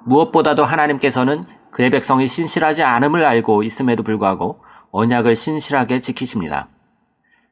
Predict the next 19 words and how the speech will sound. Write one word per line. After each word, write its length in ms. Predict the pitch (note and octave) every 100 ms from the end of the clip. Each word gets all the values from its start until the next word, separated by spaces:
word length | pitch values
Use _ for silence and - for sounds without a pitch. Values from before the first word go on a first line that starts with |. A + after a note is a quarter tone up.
| -
그리고 260 | C3+ C3+
하나님께서 600 | C3+ D#3 D#3 D3+ D3+ D3
이스라엘과 560 | C#3+ B2 D3+ D3 C#3 C#3+
다시 300 | - A#2+ D3
언약을 440 | G2 A2+ C#3 C#3
세우신 420 | C3+ C#3 B2+ C3 A#2
후에 400 | G#2 C#3 F#2+ - _ _ _ _ _
모세에게 480 | A#2+ C#3 D3+ C#3+ C#3+
성막을 500 | - F3 F3+ E3 E3
지으라고 420 | C#3 D3 C3+ C#3
명령하십니다. 840 | C3 A#2 C3 C3 B2 A2 E2 C#2+ - - - - - - -
다시금 400 | - A#2+ D3 C3+
성막 420 | C#3 D#3+ D#3 D#3+ -
건설에 460 | B2 B2+ D3+ C#3
대해 260 | B2 A#2 C3
설명하는 640 | - D3+ D#3+ D3+ C#3 C#3+ - - -
다섯 360 | A2 B2+ D3+
장을 220 | D#3 C#3+ C#3
읽어갑니다. 680 | A#2 B2+ G#2+ F#2+ D#2+ D2+